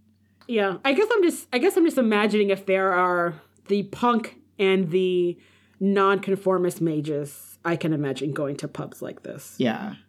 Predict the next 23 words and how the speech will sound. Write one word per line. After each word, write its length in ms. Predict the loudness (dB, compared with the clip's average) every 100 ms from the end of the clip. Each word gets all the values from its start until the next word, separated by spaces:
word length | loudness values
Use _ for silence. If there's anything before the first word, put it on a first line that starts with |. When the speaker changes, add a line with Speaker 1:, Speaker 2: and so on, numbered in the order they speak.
| _ _ _ _ -20 _ _
Speaker 1:
But 140 | -4 -2
yeah, 300 | -2 -4 -8 -12 -8
maybe 360 | -2 0 2 0
not 380 | 0 -2 -4 -6
our, 480 | -6 -4 -4 -6 -10 -20 _ _ _ _ -4
at 100 | 0
least 200 | 2 0
our, 260 | -2 -4 -4 -2
our 120 | -2
protagonists 880 | -2 -4 -4 -4 -4 -6 -14 -20 -14
at 140 | -12 -8
this 160 | -8
point, 360 | -8 -10 -10 -14 -12
who 200 | -8 -6
are, 440 | -6 -8 -10 -14 -16 _ _ _ -2
in 100 | 2
a 60 | 4
lot 160 | 4
of 80 | 4
ways, 300 | 4 2 -2 _ -14
kind 200 | -6 -6
of 80 |
conventional. 600 | -2 -4 -4 -6 -4 -4